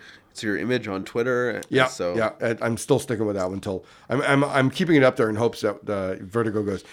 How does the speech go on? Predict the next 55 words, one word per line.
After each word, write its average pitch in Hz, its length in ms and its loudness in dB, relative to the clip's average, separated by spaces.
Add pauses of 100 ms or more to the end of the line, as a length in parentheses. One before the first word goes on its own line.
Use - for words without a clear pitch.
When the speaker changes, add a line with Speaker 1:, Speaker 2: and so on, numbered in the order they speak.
(120)
Speaker 2:
"Yeah, 127 360 2
we 135 200 2
have 120 140 6
a 110 40 0
great 123 240 -2
property 113 360 0
here. 104 120 -4
Let's 123 220 0
do 131 100 0
a 110 60 -2
second 101 320 -2
series." 113 400 -2
Speaker 1:
Mm-hmm. 101 300 -6
Speaker 2:
And 139 100 4
then 127 100 4
I 120 60 2
get 104 160 -2
these 107 180 -4
six - 160 -8
more 87 140 -4
covers. - 340 -6 (260)
Speaker 1:
And 180 160 6
you've 254 200 2
done, 370 260 0
like, 175 140 0
uh, 135 160 4
everything. 151 420 2
Like, 107 120 -6
you've 123 160 -10
done, 101 460 -2
you've, 98 280 -10
you've 95 160 -12
done 87 160 -4
art. 185 440 8
You, 117 180 -4
you 107 260 -6
writ-, 151 440 0
you 127 200 -4
wrote 160 440 4
issues 143 460 -2
of, 107 480 -4
uh, 95 240 -6 (480)
Pit 185 200 0
Crew 170 460 4
and 101 180 -4
Pit 165 300 2
and 143 80 -8
that 151 80 -4
sort 160 160 -4
of 151 60 -8
Speaker 2:
Yeah, 165 60 0
Speaker 1:
thing. 160 220 -2
Speaker 2:
yeah. - 160 -4 (120)
Speaker 1:
How, 170 420 2
what 202 500 4